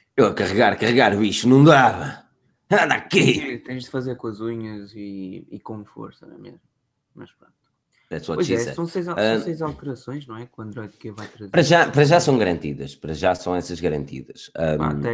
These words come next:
Speaker 1: é muito
Speaker 2: agora
Speaker 1: provável que mais.
Speaker 2: sim.
Speaker 1: Vamos ter um redesign, por exemplo, vamos ter um redesign da, da,
Speaker 2: Ah, sim.
Speaker 1: das notificações. Se fizeres o swipe à
Speaker 2: Uhum.
Speaker 1: direita, ela não vai fazer nada. Se fizeres o swipe da, para a esquerda, ela vai desaparecer.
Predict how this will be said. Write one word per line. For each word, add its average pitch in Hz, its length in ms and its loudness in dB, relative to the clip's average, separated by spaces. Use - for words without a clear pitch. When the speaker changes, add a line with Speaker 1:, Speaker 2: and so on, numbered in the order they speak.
Speaker 1:
é 120 40 6
muito 92 240 4
Speaker 2:
agora - 20 -10
Speaker 1:
provável 85 400 6
que 90 120 -6
mais. 71 260 -2
Speaker 2:
sim. 123 220 -8
Speaker 1:
Vamos 143 260 6
ter 113 160 4
um 117 120 8
redesign, 113 600 6
por 85 80 -8
exemplo, 90 360 -2
vamos 78 240 -6
ter 80 80 -4
um 73 60 -4
redesign 76 460 -4
da, 78 140 -2
da, 73 240 -4
Speaker 2:
Ah, 69 80 -8
sim. 107 300 -12
Speaker 1:
das 90 200 2
notificações. 143 760 4
Se - 80 -4
fizeres 92 320 2
o - 80 -10
swipe 92 320 2
à 95 40 6
Speaker 2:
Uhum. 87 40 2
Speaker 1:
direita, 87 580 0
ela 95 200 2
não 98 80 4
vai 92 100 6
fazer 90 240 0
nada. 110 300 6
Se - 100 -10
fizeres 90 240 2
o - 60 -8
swipe 95 240 4
da, 92 100 0
para 90 160 0
a - 0 -
esquerda, 98 400 0
ela 85 140 4
vai 85 100 4
desaparecer. 90 680 -2